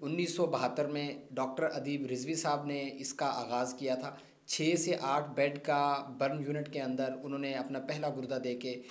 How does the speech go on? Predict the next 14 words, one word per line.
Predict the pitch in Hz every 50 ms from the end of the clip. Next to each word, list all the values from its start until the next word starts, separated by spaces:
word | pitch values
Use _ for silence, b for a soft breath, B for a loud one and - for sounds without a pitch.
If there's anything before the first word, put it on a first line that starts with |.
| B B B B B
इस | 156 - - -
नेक | 123 127 143 147 147 143 -
काम | 135 131 131 135
की | - 143
शुरुआत | - - 127 127 127 120 113 113 - -
की | 120 110
थी। | 104 - - -
उसके | 185 185 - 196
बाद | 180 185 190 196 185 180 - - -
ये | 143 120 139 165
इदारा | 170 160 151 143 135 139 147 151 147
तरक्की | - - - 165 - 185 - - 175
करता | 160 156 143 - 151 147
गया। | 147 151 151 151